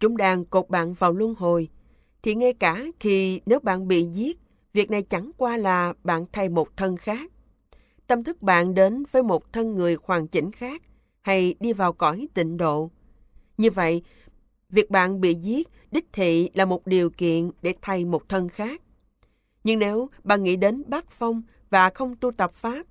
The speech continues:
thì dù không bị ai giết và sống được trăm tuổi, bạn chẳng qua là liên tục sử dụng thân người hoàn chỉnh để tạo nhân cho việc tái sinh vào các cõi thấp. Bạn sử dụng kiếp làm người may mắn này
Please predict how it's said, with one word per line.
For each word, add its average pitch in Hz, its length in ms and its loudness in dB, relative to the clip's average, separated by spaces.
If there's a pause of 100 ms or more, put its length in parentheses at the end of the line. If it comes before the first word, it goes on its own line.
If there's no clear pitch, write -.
(400)
thì 202 160 4
dù 185 260 4
không 240 240 -4
bị 180 120 4
ai 220 260 -2
giết 233 320 -4 (280)
và 196 200 4
sống 277 300 -6
được 190 260 -2
trăm 247 220 -4
tuổi, 196 400 -2 (540)
bạn 196 180 2
chẳng 214 240 -2
qua 247 200 0
là 180 380 0 (100)
liên 196 260 2
tục 175 220 -4
sử 208 120 -4
dụng 175 340 -2
thân 226 220 -4
người 175 280 0
hoàn 170 260 -2
chỉnh 185 340 -2 (280)
để 208 120 4
tạo 170 280 0
nhân 202 360 -2 (260)
cho 214 100 2
việc 190 300 -2
tái 240 280 -4
sinh 233 340 -2 (160)
vào 165 260 2
các 196 280 -6
cõi 156 300 0
thấp. 233 180 -10 (1160)
Bạn 190 260 4
sử 190 160 0
dụng 180 400 0
kiếp 302 340 -6
làm 180 260 0
người 170 280 4
may 185 200 0
mắn 226 300 -6
này 170 300 0